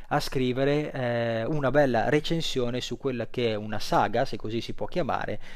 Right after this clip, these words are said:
eh, secondo me molto bella sia a livello di storia che a livello di disegno. Sto parla-, parlando di Black Sad, questo B D, eh, ovvero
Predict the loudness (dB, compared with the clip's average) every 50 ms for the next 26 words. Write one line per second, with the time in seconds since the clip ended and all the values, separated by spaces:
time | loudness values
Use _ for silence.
0 | -8 -4 -2 0 0 0 0 0 0 -2 -2 -4 -4 -2 -2 0 2 2 2 4
1 | 4 4 4 4 6 6 4 4 4 0 2 2 4 4 4 2 0 0 -2 0
2 | 0 0 0 2 0 0 0 0 -2 -2 -4 -2 -2 -2 -2 -2 -2 -2 -2 0
3 | 0 0 0 2 0 0 -2 -2 -2 -2 0 0 0 0 -2 -2 -4 -4 -2 0
4 | 0 2 2 2 0 0 -2 -4 -2 -2 0 0 0 0 0 0 0 0 2 2
5 | 2 0 0 -2 -2 -2 -2 -2 -2 -2 -2 -4 -4 -6 -8 -8 -8 -8 -6 -4
6 | 0 2 2 2 2 0 -2 0 2 2 2 2 2 0 0 2 4 4 4 4
7 | 2 0 -4 -8 -10 -6 -2 0 2 2 2 2 2 0 0 -2 -2 -4 -4 -6
8 | -6 -6 -6 -4 -4 -4 -2 -2 -2 -2 -2 -2 -4